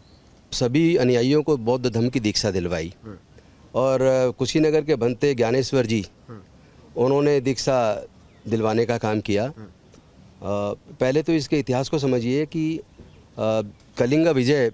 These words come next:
Speaker 1: प्राप्त की थी आज ही के दिन,
Speaker 2: हम्म।
Speaker 1: अशोक विजय दस-, दशमी को जिस दिन हम मनाते हैं,
Speaker 2: हम्म।
Speaker 1: उस दिन सम्राट अशोक ने कलिंगा पर विजय प्राप्त की।
Speaker 2: हम्म।
Speaker 1: तो एक बौद्ध भिक्षु ने उनसे पूछा कि भाई, चारों तरफ खून ही खून है,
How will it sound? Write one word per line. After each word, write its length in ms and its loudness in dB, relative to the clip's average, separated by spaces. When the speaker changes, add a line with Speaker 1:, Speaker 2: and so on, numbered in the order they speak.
Speaker 1:
प्राप्त 300 -2
की 160 -2
थी 160 0
आज 200 0
ही 100 -2
के 120 0
दिन, 300 -2
Speaker 2:
हम्म। 120 -18
Speaker 1:
अशोक 240 0
विजय 200 2
दस-, 240 -2
दशमी 360 -2
को 120 -2
जिस 160 -4
दिन 180 -4
हम 80 -2
मनाते 340 0
हैं, 220 -4
Speaker 2:
हम्म। 120 -18
Speaker 1:
उस 180 2
दिन 360 2
सम्राट 380 0
अशोक 280 0
ने 140 2
कलिंगा 360 2
पर 160 0
विजय 240 0
प्राप्त 300 -2
की। 200 -6
Speaker 2:
हम्म। 100 -18
Speaker 1:
तो 420 0
एक 160 0
बौद्ध 220 0
भिक्षु 260 0
ने 80 4
उनसे 220 2
पूछा 340 0
कि 140 0
भाई, 140 0
चारों 260 0
तरफ 240 -2
खून 280 0
ही 60 4
खून 320 -2
है, 280 -4